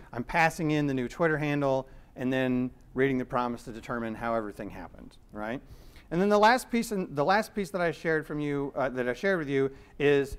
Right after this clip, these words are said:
event, pub-, publishing and subscribing. So you can not only publish events from devices and subscribe to events from other devices, but you can actually publish event, publish events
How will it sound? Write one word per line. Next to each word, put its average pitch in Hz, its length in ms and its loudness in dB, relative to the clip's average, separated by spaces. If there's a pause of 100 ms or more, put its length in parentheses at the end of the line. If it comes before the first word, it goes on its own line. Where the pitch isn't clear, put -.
event, 131 360 -4
pub-, 156 300 -2
publishing 160 400 -6
and 131 100 -10
subscribing. 110 640 -10
So 151 300 0 (200)
you 175 80 -8
can 202 140 -2
not 226 140 4
only 247 160 2
publish 214 340 2
events 180 280 -4
from 180 260 2
devices 160 680 0 (200)
and 131 200 -4
subscribe 170 500 2
to 151 100 2
events 139 300 -2
from 135 140 -4
other 170 200 0
devices, 139 460 -2
but 127 80 -8
you 135 100 -10
can 147 120 -4
actually 143 280 -4
publish 131 420 -4
event, 120 380 -6
publish 190 320 0
events 135 460 -6